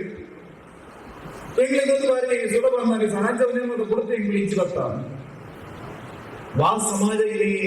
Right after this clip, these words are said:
ನಮ್ಮನ ನಂಬಿಕೆ, ನಮ್ಮನ ಕೌಟುಂಬಿಕ ಪದ್ಧತಿ, ನಮ್ಮನ ಸಂಸ್ಕೃತಿ ಉಳಿಯುವುದು ದೈವಾರಾಧನೆ ಮಂತ್ರ.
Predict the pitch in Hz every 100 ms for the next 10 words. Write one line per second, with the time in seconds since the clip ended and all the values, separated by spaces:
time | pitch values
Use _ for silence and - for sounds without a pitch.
0 | 170 165 135 - - 165 202 196 196 226
1 | 220 214 135 170 170 170 175 202 220 220
2 | 214 208 202 180 180 170 170 165 147 208
3 | 226 233 233 226 202 - 180 175 165 185
4 | 196 185 180 165 160 165 175